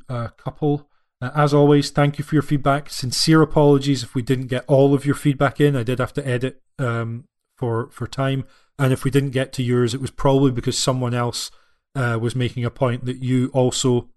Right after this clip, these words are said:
very beautifully made, and I just had to make a judgment call on, uh, which, which one made it in.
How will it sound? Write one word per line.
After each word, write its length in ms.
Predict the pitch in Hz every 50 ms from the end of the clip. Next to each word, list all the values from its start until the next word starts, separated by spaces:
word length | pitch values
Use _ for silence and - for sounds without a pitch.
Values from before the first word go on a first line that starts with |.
| _ -
very 260 | 123 113 123 123 123
beautifully 420 | 117 113 127 113 - - - 127 117
made, 300 | 113 117 117 113 110 -
and 120 | - 113
I 60 | 113 110
just 220 | 110 117 - -
had 200 | - 131 131 -
to 100 | - -
make 200 | 123 117 113 -
a 60 | - 113
judgment 420 | 101 120 117 110 - - 127 127
call 300 | - - 123 117 113 113
on, 300 | 113 110 110 110 113 113
uh, 180 | 113 113 110 113 - -
which, 340 | 117 123 - - - - -
which 220 | 127 131 131 - -
one 180 | 131 123 120
made 160 | 117 120 117 120
it 80 | 120
in. 200 | 120 117 110 110